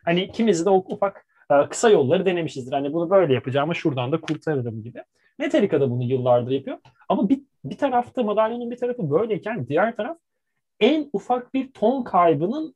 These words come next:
bütün provanın içine edebildiği bir senfoni orkestrası disiplini, bir gerçek bir, e, iş kolunun da ötesinde bir müzisyenlik disipliniyle birleştiğinde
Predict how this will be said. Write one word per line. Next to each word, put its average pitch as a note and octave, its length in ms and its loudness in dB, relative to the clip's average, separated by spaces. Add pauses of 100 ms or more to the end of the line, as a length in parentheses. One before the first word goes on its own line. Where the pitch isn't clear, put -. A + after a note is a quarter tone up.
bütün A3+ 520 -8
provanın A3 400 0
içine A#3 280 -6
edebildiği D3 800 -2
bir C4 160 -10 (240)
senfoni F#3+ 480 -2
orkestrası F3+ 640 -4
disiplini, F3 420 -8
bir B3+ 120 -8 (420)
gerçek D#3+ 640 -2
bir, A#3 260 -4 (320)
e, C3+ 760 -2 (480)
iş C4 220 2
kolunun G#3+ 460 4
da G3 80 4
ötesinde C3 460 -6
bir C3 60 -4
müzisyenlik D3 720 -4
disipliniyle B2 640 -4
birleştiğinde A3+ 800 -4